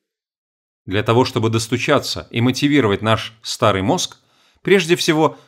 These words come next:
мы должны научиться разговаривать на совершенно новом языке. Эта книга единственная, которая объединяет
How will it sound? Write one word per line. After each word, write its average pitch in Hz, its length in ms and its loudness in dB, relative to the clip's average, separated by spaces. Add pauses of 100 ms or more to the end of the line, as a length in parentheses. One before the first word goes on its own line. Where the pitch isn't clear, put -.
мы 196 140 2
должны 151 380 4
научиться 139 500 2
разговаривать 110 640 2
на 104 80 -2
совершенно 110 800 -2 (120)
новом 101 400 0
языке. 90 600 -4 (840)
Эта 117 180 0
книга 147 460 2 (180)
единственная, 110 1000 0
которая 104 360 0
объединяет 113 680 0